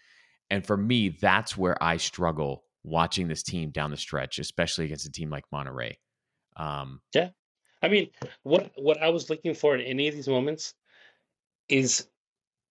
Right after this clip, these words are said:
Speaker 2: the Opoku run where he goes to the corner and he just sits on it.
Speaker 1: <laughs>
Speaker 2: Right?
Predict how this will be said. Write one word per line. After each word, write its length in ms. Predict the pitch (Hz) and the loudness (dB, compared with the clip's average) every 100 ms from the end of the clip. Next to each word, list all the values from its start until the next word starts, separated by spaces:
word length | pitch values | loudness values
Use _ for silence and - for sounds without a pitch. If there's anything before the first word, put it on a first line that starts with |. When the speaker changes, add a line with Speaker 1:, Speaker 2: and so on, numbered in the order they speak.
| _ | _
Speaker 2:
the 280 | 139 131 123 | 4 6 6
Opoku 400 | 123 147 139 131 | 6 4 4 -2
run 200 | 117 113 | -2 -2
where 100 | 110 | -6
he 60 | 113 | -6
goes 260 | 107 120 | -4 -4
to 60 | 131 | -6
the 80 | 123 | -6
corner 340 | - 117 113 | -4 -4 -2
and 140 | 107 101 | -4 -8
he 60 | |
just 260 | 101 110 - | -8 -8 -8
sits 260 | 113 - | -10 -12
on 100 | 90 95 | -16 -20
it. 80 | _ - | _ -4
Speaker 1:
<laughs> 340 | - - 101 - - - - - - - - - _ | -4 -4 -10 -10 -16 -14 -14 -14 -16 -16 -18 -20 _
Speaker 2:
Right? 260 | 139 175 | 4 4